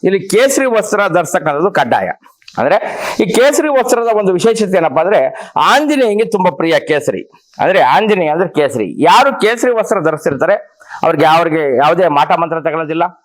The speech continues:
ಕಣ್ಣು ದೃಷ್ಟಿ ತಗೊಳ್ಳೋದಿಲ್ಲ, ಅಂದ್ರೆ ಕೆಟ್ಟ ದೃಷ್ಟಿಗಳು ತಗೊಳ್ಳೋದಿಲ್ಲ. ನಾವ್ ಎಷ್ಟೋ ಸಲ ಕೇಳಿರ್ತೀವಿ ಗಾದೆಗಳನ್ನ, ಅಂದ್ರೆ ಈ ಕಲ್ಲೆಡ್ ತಡ್ಕೋಬಹುದು, ಕಣ್ಣೆಡ್ ತಡೆಯಕ್ಕಾಗಲ್ಲ ಅಂತೇಳಿ. ಅಂದ್ರೆ ಅಷ್ಟು ಕೆಟ್ಟದ್ದು ಅದು, ಆ ಕಣ್ಣು ದೃಷ್ಟಿ ಅಂತಕ್ಕಂಥದ್ದು. ಹೀಗಾಗಿ ಆ ಕಣ್ಣು ದೃಷ್ಟಿಯನ್ನು ತಡಿತಕ್ಕಂಥವನು ಆಂಜನೇಯ ಒಬ್ಬನೇನೆ.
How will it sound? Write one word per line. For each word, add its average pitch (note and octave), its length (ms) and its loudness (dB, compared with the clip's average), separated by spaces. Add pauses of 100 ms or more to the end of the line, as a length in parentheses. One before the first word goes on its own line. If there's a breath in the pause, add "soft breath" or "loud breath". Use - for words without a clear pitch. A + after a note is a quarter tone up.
(260)
ಕಣ್ಣು D#3 200 2
ದೃಷ್ಟಿ F3+ 240 0
ತಗೊಳ್ಳೋದಿಲ್ಲ, E3+ 480 2 (400 loud breath)
ಅಂದ್ರೆ D3+ 160 -2
ಕೆಟ್ಟ E3 240 0
ದೃಷ್ಟಿಗಳು F3+ 480 0
ತಗೊಳ್ಳೋದಿಲ್ಲ. E3+ 420 0 (360)
ನಾವ್ G#3+ 160 4
ಎಷ್ಟೋ G#3+ 200 2
ಸಲ C#4 220 2
ಕೇಳಿರ್ತೀವಿ G3+ 460 0
ಗಾದೆಗಳನ್ನ, C#3+ 440 2 (380)
ಅಂದ್ರೆ D#3+ 220 2 (520 loud breath)
ಈ A3 120 2
ಕಲ್ಲೆಡ್ B3 440 2
ತಡ್ಕೋಬಹುದು, G#3 720 2
ಕಣ್ಣೆಡ್ G#3+ 380 0
ತಡೆಯಕ್ಕಾಗಲ್ಲ D3+ 580 2
ಅಂತೇಳಿ. F#2+ 480 -6 (180)
ಅಂದ್ರೆ D3+ 300 0 (560 loud breath)
ಅಷ್ಟು B3+ 540 0
ಕೆಟ್ಟದ್ದು A3 440 2
ಅದು, D3 260 0
ಆ E3+ 300 0
ಕಣ್ಣು F#3+ 260 0
ದೃಷ್ಟಿ G#3 240 2
ಅಂತಕ್ಕಂಥದ್ದು. A#2+ 520 -2
ಹೀಗಾಗಿ F#3+ 720 2 (260 loud breath)
ಆ E3+ 80 2
ಕಣ್ಣು C4 380 0
ದೃಷ್ಟಿಯನ್ನು C4+ 420 0
ತಡಿತಕ್ಕಂಥವನು G#3 720 0
ಆಂಜನೇಯ F3 520 0
ಒಬ್ಬನೇನೆ. C3 400 -2